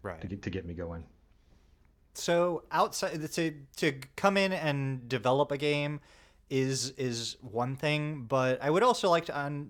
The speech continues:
Speaker 1: you know, get to know a little bit about the, the other side, which is that there's probably very few people that I know that make games that don't play them. So
Speaker 2: Mm-hmm.
Speaker 1: are you an avid va-, gamer outside of your development time?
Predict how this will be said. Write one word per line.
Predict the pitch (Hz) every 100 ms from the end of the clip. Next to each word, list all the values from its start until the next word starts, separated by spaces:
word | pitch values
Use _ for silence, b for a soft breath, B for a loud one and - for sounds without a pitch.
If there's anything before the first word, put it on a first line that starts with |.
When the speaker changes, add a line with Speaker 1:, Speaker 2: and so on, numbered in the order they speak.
| 120
Speaker 1:
you | 139
know, | 131
get | 127 135
to | 151
know | 143
a |
little | 127 131
bit | 131 135
about | 123 120 131 - b b b b
the, | 107 117 117 117 _ -
the | 117 -
other | 120 127 123
side, | - 120 110 123 123
which | 120 113
is | 127 113
that | 123 120 - - -
there's | 135 143 135
probably | - - 175 180 170 165
very | 170 170
few | 151 - 151
people | 151 151 151
that | 143
I | 135
know | 127 131 143
that | 131 120 113
make | 113 123 143
games | 139 135 139 139 -
that | 113 107
don't | 113 131 -
play | 185 180
them. | 202 208 214 b b b
So | - 139 127
Speaker 2:
Mm-hmm. | 127
Speaker 1:
are | 123
you | 123 131
an | 127
avid | 117 120 113
va-, | 117 113
gamer | 117 117 127 123 123
outside | 107 117 - 139
of | 143 135
your | 131 131 135 135 135 -
development | 117 131 180 175
time? | 214 226